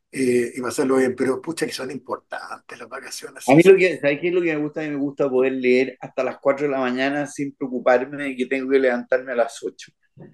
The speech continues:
Speaker 2: Y cuando un libro te come, te come y lo seguí, le da y le da y hasta que lo terminas, ¿no?
Speaker 1: Sí, sí, sí, tal cual.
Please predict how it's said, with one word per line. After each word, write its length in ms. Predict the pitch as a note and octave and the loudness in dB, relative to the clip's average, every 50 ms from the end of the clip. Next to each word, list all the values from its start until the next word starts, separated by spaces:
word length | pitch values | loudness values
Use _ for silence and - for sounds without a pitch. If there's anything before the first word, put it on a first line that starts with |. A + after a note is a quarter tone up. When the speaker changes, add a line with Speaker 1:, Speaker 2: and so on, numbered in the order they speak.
| _ _ - _ _ | _ _ -20 _ _
Speaker 2:
Y 140 | D3 D3 C#3 | 4 6 6
cuando 280 | D#3 E3+ D3 D3+ E3 | 6 6 6 6 6
un 100 | E3+ F3 | 6 8
libro 300 | E3+ F3+ F#3 F#3 F#3 F3 | 8 6 6 6 6 4
te 140 | E3+ E3+ E3+ | 4 0 0
come, 340 | - F#3+ G3+ G3+ G#3 G#3 F#3+ | 2 4 4 4 4 0 -2
te 140 | F3 E3 D3 | -2 -4 -2
come 260 | F3+ F#3+ G3 G3 F#3+ | -2 -4 -4 -4 -4
y 180 | F3 E3 D3+ C#3 | -6 -6 -4 -4
lo 160 | A#2+ G2 - | -6 -6 -6
seguí, 640 | - - B2+ A#2+ A#2+ B2 B2 D3 D#3 D#3 D#3 D3 C#3 | -8 -12 -12 -12 -12 -10 -6 -2 0 2 4 4 4
le 140 | C3+ C3 C3 | 6 6 6
da 200 | C3+ D3 D3+ D3+ | 8 8 6 6
y 140 | D#3+ D3+ D3 | 4 2 0
le 120 | C#3+ C#3 | 0 0
da 160 | C3+ C#3 C#3+ D3+ | 2 2 2 2
y 40 | |
hasta 200 | D3+ - - - - | 0 -2 -4 -8 -14
que 100 | C3 B2+ | -10 -8
lo 120 | A#2+ A#2 A#2 | -6 -6 -6
terminas, 420 | A#2+ A2+ - - A2+ - A2 - _ _ _ | -8 -10 -14 -18 -20 -20 -20 -20 _ _ _
¿no? 180 | G2 - _ _ _ _ _ _ _ _ _ _ _ _ _ _ | -20 -20 _ _ _ _ _ _ _ _ _ _ _ _ _ _
Speaker 1:
Sí, 400 | - D3 C3+ C3 C3+ C3+ B2 A#2 | -14 -12 -10 -8 -6 -6 -6 -8
sí, 360 | - - C#3+ C3+ B2 A#2+ A#2+ | -8 -8 -8 -6 -4 -6 -6
sí, 200 | - - C3+ C3 | -6 -6 -6 0
tal 220 | A#2+ D#3 D3+ C3+ | 2 2 2 2
cual. 240 | - D#3 C3+ A#2+ - | 2 2 2 2 0